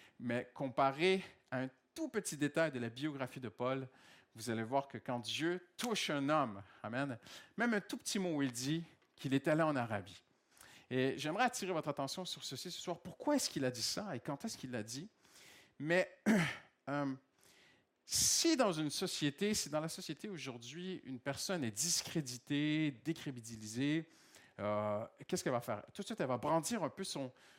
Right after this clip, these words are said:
son crédit. Je, je suis quelqu'un, si quelqu'un est attaqué dans son travail, eh bien, cette personne peut brandir, ben, ses études, sa formation, sa certification. Euh,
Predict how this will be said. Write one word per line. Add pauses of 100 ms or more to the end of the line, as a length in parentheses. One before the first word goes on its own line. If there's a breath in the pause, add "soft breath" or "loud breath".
(140 loud breath)
son
crédit.
Je,
je
suis
quelqu'un,
si
quelqu'un
est
attaqué
dans
son
travail, (400 loud breath)
eh
bien,
cette
personne
peut
brandir,
ben,
ses
études,
sa
formation, (300 loud breath)
sa
certification. (400 loud breath)
Euh,